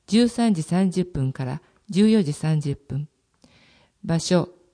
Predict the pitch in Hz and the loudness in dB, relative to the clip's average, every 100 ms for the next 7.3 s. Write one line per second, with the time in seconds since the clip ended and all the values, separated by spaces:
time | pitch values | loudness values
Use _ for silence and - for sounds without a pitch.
0 | - - 240 240 233 233 214 196 196 170 | -6 2 4 6 4 4 4 6 4 2
1 | - 135 135 - _ _ 160 202 214 214 | -2 -6 -6 -8 _ _ 0 4 4 2
2 | - 190 180 - 156 147 - 123 - _ | 2 2 2 0 -4 -4 -10 -8 -8 _
3 | _ _ _ _ _ _ _ _ - 196 | _ _ _ _ _ _ _ _ 0 2
4 | 170 - 131 - _ _ _ - 156 233 | 2 -2 -8 -8 _ _ _ -12 -2 0
5 | 226 208 180 170 160 143 143 _ _ _ | 2 2 2 2 0 -2 -2 _ _ _
6 | _ _ _ - - 240 233 233 - 185 | _ _ _ -16 0 2 2 0 -4 -2
7 | 143 131 135 | -2 -4 -6